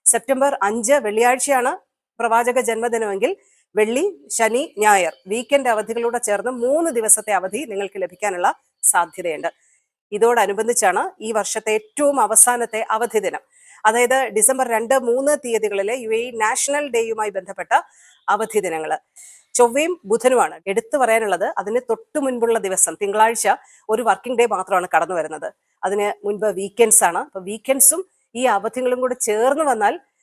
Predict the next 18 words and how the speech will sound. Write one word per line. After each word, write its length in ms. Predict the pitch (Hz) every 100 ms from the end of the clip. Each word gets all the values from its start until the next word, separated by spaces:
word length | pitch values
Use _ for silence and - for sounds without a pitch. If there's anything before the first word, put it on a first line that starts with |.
| _
ഒരു 120 | 196 220
നീണ്ട 300 | 214 226 247
അഞ്ച് 280 | 196 208 240
ദിവസത്തെ, 400 | 208 202 202 214 220 _ _ _
ഉം, 240 | 185 190 170 - _ -
ഓഫ് 280 | 214 208 196
ഡേ, 120 | 185 139 _ _ -
അവധി 360 | 190 233 - 254
ദിനങ്ങൾ 380 | 220 208 196 175 - _ _ -
നാഷണൽ 340 | 226 - 302
ഡേയോടനുബന്ധിച്ച് 640 | 262 226 214 190 190 202 240 196
കിട്ടാൻ 240 | - 220
സാധ്യതയുണ്ടോ 720 | 214 190 185 220 220 180 180 196 - _ -
എന്ന് 280 | 214 233 269 285
ഒരുപാട് 260 | 226 233 233
പേര് 160 | 220 220
ചോദിക്കുന്നുണ്ട്. 520 | 240 202 208 185 - - -
സാധ്യത 420 | - 190 208 226